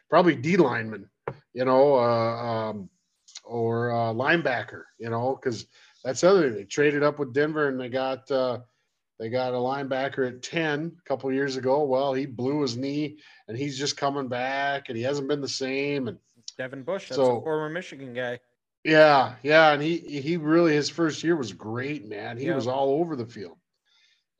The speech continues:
Speaker 1: And, um, so I, I think that they agree with you.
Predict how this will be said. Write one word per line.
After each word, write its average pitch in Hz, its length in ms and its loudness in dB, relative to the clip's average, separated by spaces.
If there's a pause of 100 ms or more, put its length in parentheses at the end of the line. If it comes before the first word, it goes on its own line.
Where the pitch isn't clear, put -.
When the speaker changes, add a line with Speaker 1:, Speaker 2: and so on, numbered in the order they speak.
Speaker 1:
And, 135 440 0
um, 123 540 0 (440)
so 139 540 0
I, - 220 -4 (220)
I 151 140 -4
think 165 280 0
that 135 160 2
they 131 200 2
agree 120 340 -2
with 151 180 -4
you. 160 360 -2